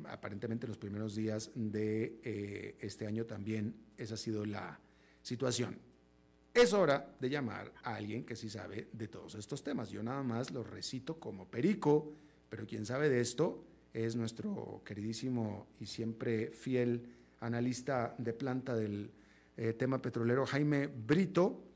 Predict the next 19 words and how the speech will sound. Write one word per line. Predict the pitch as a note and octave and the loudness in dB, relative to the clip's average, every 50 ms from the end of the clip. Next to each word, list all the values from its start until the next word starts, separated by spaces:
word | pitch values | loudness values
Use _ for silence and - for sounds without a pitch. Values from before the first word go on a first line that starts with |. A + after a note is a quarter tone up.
| - - | -12 -2
director | C3 C3+ D#3 D#3 D#3 D#3+ D#3 D3 D3 | 0 4 4 4 4 4 4 4 6
de | D3 D3 C3 | 4 2 2
consultoría | - B2+ A2+ - F3 E3 - C3+ C3 C#3+ D3 C3+ | 0 0 0 0 -2 0 2 2 4 6 4 6
energética | C3 A#2+ A#2 A2+ - D3 C#3+ - - B2 - - D#3 C#3+ C#3 C#3 C#3 - - - - - - | 4 4 2 2 0 -2 -2 -2 -4 -6 -2 2 2 2 2 2 -2 -6 -14 -20 -20 -14 -10
de | - B2 A#2 B2+ B2 A#2+ C3+ - - - | -4 2 4 6 6 6 4 2 0 2
Ubanti | E3+ C3+ B2+ E3 F#3+ A3 A3 G#3 - - F3+ E3 E3+ - - - | 2 4 6 6 6 8 6 4 4 4 2 2 2 0 -2 -2
Energy | - D#3+ D#3+ E3 D#3 D#3 C3+ C3+ C#3+ D#3+ D#3 D3 | 0 2 2 4 4 2 4 4 2 2 2 0
Advisors | B2 A#2+ A2 A2 A2+ D3 D3+ D#3+ D3+ D3 - D3 C#3 C3+ C3 A#2 A2+ | -2 -2 -2 0 2 2 4 4 4 2 2 2 2 2 2 2 2
desde | D3+ D#3 D3+ E3 D#3 | 2 2 2 2 -2
la | D3+ C#3+ D3 | -2 -2 -2
capital | - D3+ D3+ C#3 B2+ - - C3 A#2 A2+ A2+ | -4 -4 -4 -6 -6 -4 -2 0 0 0 0
petrolera | A2 - - D3+ D3+ - C3+ B2+ A#2+ A#2 A#2 A2 A2 A2 A#2 - | -2 0 0 0 0 2 0 2 2 2 2 2 2 0 -2 -4
de | - A#2+ A2 A#2 A#2 - - - | -6 -4 0 0 0 0 -2 -6
Occidente, | C3+ A#2 - - - B2 G#2 G#2 G#2 - A#2 | -10 -10 -8 -6 -4 -4 -4 -4 -6 -8 -10
que | A2+ - A2 | -10 -10 -10
es | - | -10
Houston, | - - G#2 - - - G#2 | -8 -10 -10 -10 -10 -10 -12
Texas. | G2 - G2 F#2+ - - - - - - - - - - | -10 -10 -12 -12 -12 -14 -14 -10 -8 -6 -6 -6 -6 -2
Jaime, | - F3 G3 F#3+ F#3+ F#3 F3 - | 0 0 2 2 2 2 0 0